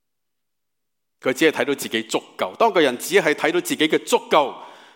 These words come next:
佢就唔覺得需要神。唯有當一個人佢見到佢自己仍有不足嘅地方，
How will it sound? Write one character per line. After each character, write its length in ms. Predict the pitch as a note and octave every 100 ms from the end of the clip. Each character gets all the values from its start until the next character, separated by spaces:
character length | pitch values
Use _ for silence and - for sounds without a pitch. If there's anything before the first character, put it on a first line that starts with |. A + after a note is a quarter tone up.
| _ _ -
佢 160 | D3+
就 180 | D3+ C#3 B2
唔 200 | A2+ A2
覺 160 | C3+
得 100 | B2+
需 280 | D3 - C#3+
要 80 | A#2
神。 160 | - G2+ - - _ _ _ - _ _ -
唯 120 | C3+
有 80 | F3+
當 200 | A#3+ A#3
一 40 |
個 80 | F#3+
人 140 | C#3
佢 80 | D#3+
見 220 | E3+ F3
到 80 | F3
佢 60 | F#3+
自 200 | E3+ D#3
己 160 | G#3+
仍 100 | C#3+
有 100 | B2+ D#3
不 100 | A#3+
足 180 | - A#3
嘅 120 | G3+
地 140 | E3
方， 200 | E3+ B3